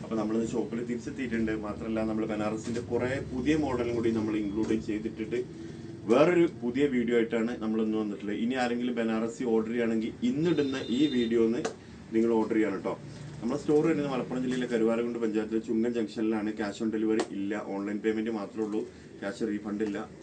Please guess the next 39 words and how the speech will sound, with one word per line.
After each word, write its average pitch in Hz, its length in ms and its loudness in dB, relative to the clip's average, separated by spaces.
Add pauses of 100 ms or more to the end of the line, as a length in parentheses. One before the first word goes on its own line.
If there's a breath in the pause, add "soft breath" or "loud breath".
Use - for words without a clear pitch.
(200)
പിന്നെ 95 420 -2 (160)
നിങ്ങൾക്ക് 104 300 -2
എക്സ്ചേഞ്ച് 127 360 -4
ചെയ്തെടുക്കാനുള്ള 117 540 0
സൗകര്യം 95 320 -2
ഉണ്ട് 87 200 -6
ട്ടോ. - 80 -4 (540 loud breath)
പിന്നെ 123 200 -4
വേറെ 127 160 0
എന്താ 127 140 -4
പറയുക, 120 280 -2 (100)
രാത്രി 117 240 -4 (100)
ഒമ്പത് 120 300 -4
മണിക്ക് 120 240 -4
ശേഷം 113 180 -4
നമ്മളെ 110 220 -2
മെസ്സേജിൽ 107 320 -4 (100)
മറുപടി 98 280 -4
ഉണ്ടാവില്ല, 98 320 -6
പിറ്റേന്ന് 98 320 -8
രാവിലെ 92 320 -6
ഉണ്ടാവുള്ളൂ. 92 360 -6
അപ്പോൾ 95 180 -10
വൈ-, 92 160 -4 (400 loud breath)
രാത്രി 95 260 -4
ഒമ്പത് 101 180 0
മണിക്ക് 113 220 2 (520)
ശേഷം 143 340 2
മെസ്സേജ് 120 280 0
ചെയ്യുന്നതിലൊന്നും 113 500 0 (480 loud breath)
മറുപടി 117 340 0
കിട്ടിയില്ല 117 400 -2
എന്നുള്ള 120 240 -2
ബുദ്ധിമുട്ടൊന്നും 107 460 -2
ആരും 110 160 -2
കരുതരുത്. 110 400 0 (220)
നേരം 107 200 -2
വെളുത്താൽ 107 280 -2
നമ്മൾ 107 140 0